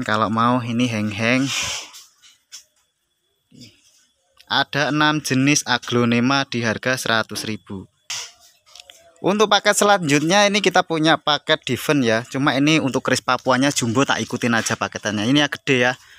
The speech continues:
Untuk paketan lumayan jumbo lah. Ini daunnya tak siram tadi. Ini tanaman udah lama yang jelis akar, insya Allah sehat semua.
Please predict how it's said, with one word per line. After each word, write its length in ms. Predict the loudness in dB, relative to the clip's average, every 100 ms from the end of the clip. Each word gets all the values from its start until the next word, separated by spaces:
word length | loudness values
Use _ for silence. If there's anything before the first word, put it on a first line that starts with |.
| -20 -20 -16
Untuk 160 | -12
paketan 400 | -8 -8 -6 -4
lumayan 400 | -2 0 0 0
jumbo 320 | -2 -4 -2
lah. 160 | 0 -2 -8 -10 -8 -8 -10 -16 -20 -18 -6
Ini 400 | -2 0 0 -2 -6 _ _ -4
daunnya 420 | -2 0 -2 -2
tak 160 | -2
siram 320 | -2 0 0 0
tadi. 400 | -2 -4 -12 -8
Ini 160 | -4 -2
tanaman 320 | -2 0 0
udah 220 | 0 0 0
lama 160 | 0 0 0
yang 80 | -2
jelis 240 | -2 0
akar, 400 | 0 -2 -2 -2
insya 240 | -2 0
Allah 140 | 0 0
sehat 240 | -2 -4
semua. 480 | -4 -4 0 0 -2